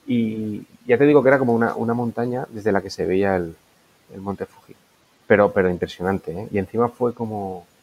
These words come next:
Claro, ahí, ahí percibes mucho la, el contraste de culturas, ¿no? Porque el,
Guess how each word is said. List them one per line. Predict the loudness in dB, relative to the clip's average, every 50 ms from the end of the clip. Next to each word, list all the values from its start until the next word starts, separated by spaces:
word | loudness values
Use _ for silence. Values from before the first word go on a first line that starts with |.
| _ _ _ _ _ _ _ _ _ _ _ _ _ _
Claro, | -4 -2 -2 0
ahí, | 0 -2 -4 -4 -8 -8
ahí | -8 -8 -8 -8 -10 _ _ -4
percibes | -4 -4 -4 _ -6 -4 -4 -4 -4 -4
mucho | -8 -8 -6 -4 -4
la, | -2 -2 -2 -4 -6
el | -10 -8
contraste | -8 -10 -10 -10 -12 -12 -12 _ -6 -6
de | -6 -4
culturas, | -4 -6 -6 -6 -6 -4 -4 -4 -4 -6
¿no? | -10 -12
Porque | -10 -10 -10 -8 -6 -4 -4 -4
el, | -4 -6 -8